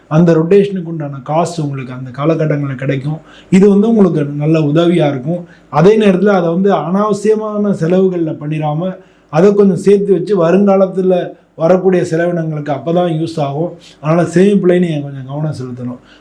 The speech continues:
அதே மாதிரி உடல்நிலை கோளாறுகள் வரதுக்கான சான்சஸ் அதிகமா இருக்கு. மனநிலை கோளாறுகள், மனநிலை கோளாறுகள்னா டிப்ரெஷன், அஹ், மனசுல கவலை, "நீ எனக்கு மட்டும் ஏன் நடக்குது இப்படி?" இப்படின்னு நீங்க நினைக்கிறது,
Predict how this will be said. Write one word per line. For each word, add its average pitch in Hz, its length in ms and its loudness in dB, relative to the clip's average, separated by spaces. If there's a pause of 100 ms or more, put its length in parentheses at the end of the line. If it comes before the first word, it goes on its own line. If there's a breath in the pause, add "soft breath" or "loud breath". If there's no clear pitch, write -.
அதே 185 280 2
மாதிரி 196 260 4
உடல்நிலை 202 440 -2
கோளாறுகள் 170 540 -4
வரதுக்கான 151 560 -8 (120)
சான்சஸ் 151 340 -4
அதிகமா 151 340 -2
இருக்கு. 165 420 -4 (300 loud breath)
மனநிலை 208 640 4
கோளாறுகள், 147 520 -2
மனநிலை 185 480 2
கோளாறுகள்னா 165 800 0 (340 loud breath)
டிப்ரெஷன், 180 640 0 (140)
அஹ், 156 240 -8
மனசுல 170 400 -2
கவலை, 147 380 0 (480 soft breath)
"நீ 151 80 -6
எனக்கு 175 300 4
மட்டும் 170 280 0
ஏன் 170 240 -2
நடக்குது 143 380 -6
இப்படி?" 131 340 -8 (260 soft breath)
இப்படின்னு 156 220 2
நீங்க 151 320 2
நினைக்கிறது, 135 640 -2